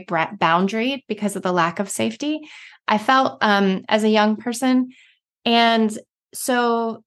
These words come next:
I, the, the other side, um, some loved ones for the person I was working with, I was doing Reiki on someone and I saw two spirits that had passed and I didn't know what was happening. And I'd never heard of mediumship or mediums,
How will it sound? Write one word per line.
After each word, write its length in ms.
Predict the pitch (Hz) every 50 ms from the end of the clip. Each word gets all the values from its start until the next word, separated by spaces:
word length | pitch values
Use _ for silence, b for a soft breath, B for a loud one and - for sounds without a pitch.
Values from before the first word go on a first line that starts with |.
| _
I, 480 | - 208 240 254 269 277 277 269 - - _
the, 300 | 226 220 233 - 233 - -
the 160 | 214 240 247
other 180 | 247 254 285 262
side, 520 | 262 - 233 226 233 220 202 196 185 -
um, 480 | - - 196 190 190 185 180 185 185 190 _ _ _
some 240 | - - 247 233 226
loved 220 | 226 233 233 240
ones 340 | 247 240 226 220 208 214 -
for 420 | - - 202 196 196 196 190 - -
the 100 | - 208
person 340 | 202 - 214 214 208 - 214
I 40 | 196
was 140 | 196 196 196
working 200 | 202 208 214 214
with, 160 | 196 185 185
I 100 | - 202
was 120 | 196 196
doing 240 | 196 220 214 208 190
Reiki 340 | 185 185 202 202 214 214 190
on 100 | 175 175
someone 480 | 170 - - 180 175 180 175 180 - 208 B B B B B B B B _
and 160 | 214 208 202
I 80 | 196 196
saw 640 | 196 - - 208 196 202 202 202 202 202 202 - - -
two 200 | - - 240 220
spirits 460 | 220 - 302 339 370 330 170 165 -
that 100 | - 208
had 120 | 202 196 196
passed 380 | - - 196 170 170 185 - 190
and 100 | 185 190
I 120 | 165 208
didn't 180 | 233 294 302 269
know 100 | 214 190
what 80 | 175 -
was 140 | 190 190 -
happening. 520 | - 160 175 - 196 190 190 196 208 202
And 120 | 185 175 175
I'd 160 | - 180 196
never 240 | 202 208 202 208 202
heard 180 | 190 190 185 180
of 120 | 175 180
mediumship 600 | 180 170 160 160 170 170 170 170 - 180 175 -
or 40 | 175
mediums, 560 | 175 170 165 160 165 180 196 214 220 226 220